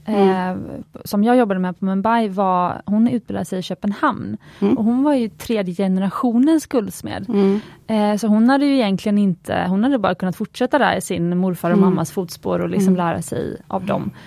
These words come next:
Speaker 2: Eh, men hon kände ju ändå att hon ville liksom, hon ville ju se om det var, men om det var riktigt det hon lärde sig, inte bara läsa av mamma, liksom.
Speaker 1: Mm.
Speaker 2: Så hon åkte till Köpenhamn då, som var ju en
Speaker 1: Mm.
Speaker 2: sån här lång guldsmedsutbildning.
Speaker 1: Mm.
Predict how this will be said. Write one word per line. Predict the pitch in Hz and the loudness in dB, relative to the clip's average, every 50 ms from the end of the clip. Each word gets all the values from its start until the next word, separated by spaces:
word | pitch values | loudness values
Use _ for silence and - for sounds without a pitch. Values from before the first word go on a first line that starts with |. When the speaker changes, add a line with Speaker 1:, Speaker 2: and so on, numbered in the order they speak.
| - - - - _ _ | -20 -20 -20 -20 _ _
Speaker 2:
Eh, | - 220 208 202 196 196 196 196 | -2 0 2 2 2 2 2 2
men | 196 - - 214 233 233 226 | 0 0 0 4 4 6 6
hon | 233 254 240 247 | 8 8 6 6
kände | 233 - 294 262 240 233 | 6 4 4 4 4 4
ju | 233 | 4
ändå | 226 208 196 | 2 2 0
att | 196 196 | 0 2
hon | 220 208 202 196 | 2 4 4 4
ville | 196 214 208 185 180 180 | 2 2 0 0 0 -2
liksom, | 180 180 185 - - - 175 170 175 175 180 - - - _ _ - | -2 -2 -4 -6 -4 -2 0 0 0 -2 -4 -6 -12 -20 _ _ 0
hon | - 220 226 233 | 2 4 6 6
ville | 240 247 233 240 | 6 4 4 4
ju | 233 226 | 4 4
se | 220 - - 214 208 220 196 190 | 2 2 4 4 6 6 6 6
om | 190 190 196 | 6 4 4
det | 196 196 | 4 4
var, | 190 202 190 185 180 170 175 - - - - - - - - - _ - - | 4 4 4 4 4 4 2 0 -6 -16 -20 -20 -20 -20 -20 -20 _ -14 -6
men | - 208 214 214 208 | -2 0 2 2 2
om | - 220 220 | 4 4 4
det | 214 214 | 4 6
var | 208 208 | 4 4
riktigt | 202 240 254 - - - 285 277 | 4 4 2 0 -2 -2 -2 0
det | - 220 | 2 2
hon | 202 202 | 2 2
lärde | 202 190 180 165 170 | 2 2 2 0 0
sig, | 175 - 180 175 | -2 -2 0 0
inte | 190 196 - 190 | 0 0 0 2
bara | 185 190 185 214 | 2 2 4 4
läsa | 233 220 196 190 - 190 | 4 2 2 0 0 -2
av | 175 | -2
mamma, | 185 208 214 196 202 233 262 285 | 0 0 2 2 2 4 2 2
liksom. | 190 175 - - - 202 196 | 2 0 0 0 2 4 6
Speaker 1:
Mm. | 196 202 202 208 | 6 6 6 4
Speaker 2:
Så | 214 220 | 2 2
hon | 254 254 254 | 2 4 4
åkte | 254 233 214 - - 185 | 4 2 0 -2 -4 -8
till | 170 190 | -6 -6
Köpenhamn | 175 214 208 - 233 247 254 320 330 330 262 190 | -4 -4 -2 0 0 2 4 4 6 6 6 4
då, | 131 113 104 - | 4 0 0 0
som | - 196 | 0 0
var | 196 185 | 2 2
ju | 180 | 2
en | 180 | 2
Speaker 1:
Mm. | 175 175 | 0 0
Speaker 2:
sån | 185 175 | -2 -4
här | 180 208 | -2 0
lång | 247 269 277 269 254 | 0 2 2 2 0
guldsmedsutbildning. | 254 233 202 - - 185 180 185 180 202 214 - - - 85 - | 0 -2 -4 -4 -4 -2 0 0 0 0 -2 -4 -6 -8 -6 -4
Speaker 1:
Mm. | 196 185 190 196 208 | -2 -2 -2 -2 -4